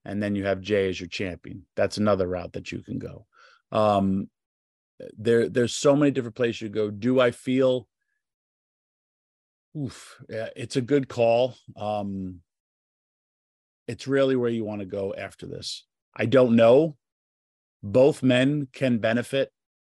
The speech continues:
from winning. Uh, and Jey could also benefit in losing. Hence why I'm so intrigued about the match, because then also, you know,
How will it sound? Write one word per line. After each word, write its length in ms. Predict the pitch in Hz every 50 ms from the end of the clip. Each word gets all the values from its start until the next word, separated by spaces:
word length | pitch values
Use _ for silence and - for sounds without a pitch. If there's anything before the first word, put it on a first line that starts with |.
| _ _
from 340 | _ - - 127 117 110 110
winning. 440 | 110 117 123 139 151 170 202 196 - _ _ _ _ _ _ _ _ _ _ _ _
Uh, 520 | - 107 101 101 101 98 95 95 95 95 - - _ _ _ _ _ _ _ _
and 380 | 120 120 113 110 110 107 92 - _ _ _ _ _ _ _ _ _ _ _ _ _ _ _ _ _ _ _ - 95
Jey 360 | - - 123 123 131 151 151
could 140 | - - 131
also 260 | 127 120 113 - 117
benefit 440 | 98 104 110 107 107 - - 101 101
in 120 | 95 92
losing. 480 | 92 104 113 113 107 120 120 120 131 127 - _ _ _ _ _ _ _ _ _ _ _ _ _ _ _ _
Hence 320 | _ - 123 123 120 - -
why 220 | 120 117 113 113
I'm 120 | 110 110
so 220 | 101 - 127 117 113
intrigued 400 | 104 95 - - 120 110 107 104
about 240 | 107 107 101 95 -
the 80 | 95
match, 340 | 98 98 101 104 107 - -
because 420 | - - - 113 110 101 92 - - _ _ _ _ _ _ _
then 240 | 110 113 117 117 120
also, 460 | 113 117 120 117 - 127 123 120 120
you 180 | - - 113 113
know, 260 | 117 107 113 120